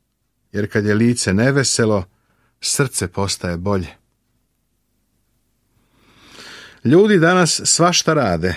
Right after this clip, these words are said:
samo da bi izbjegli žalost. Danas je sve tako udešeno da možeš da se smeješ celim putem do groblja. Stvarnost je tako prekrivena cvećem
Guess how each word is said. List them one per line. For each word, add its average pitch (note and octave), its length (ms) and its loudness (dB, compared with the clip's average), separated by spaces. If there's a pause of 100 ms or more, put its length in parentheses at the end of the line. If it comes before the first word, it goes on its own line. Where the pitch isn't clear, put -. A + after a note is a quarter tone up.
samo C3+ 380 0
da C3+ 120 0
bi B2+ 140 0
izbjegli G2+ 440 -2
žalost. G#2 640 -4 (1120)
Danas G#2+ 440 0
je A2 60 -2
sve B2 240 -2
tako A#2+ 280 -4
udešeno A2+ 580 0 (720)
da G#2+ 120 0
možeš C#3 320 2
da B2 100 -2
se A#2+ 180 -2
smeješ C#3 460 0
celim G2+ 280 -4
putem G2+ 400 -4
do G#2 100 -2
groblja. G2+ 400 -2 (960)
Stvarnost C3 640 -2
je A2 60 0
tako C3+ 400 -2
prekrivena A#2+ 640 0
cvećem G#2+ 680 -2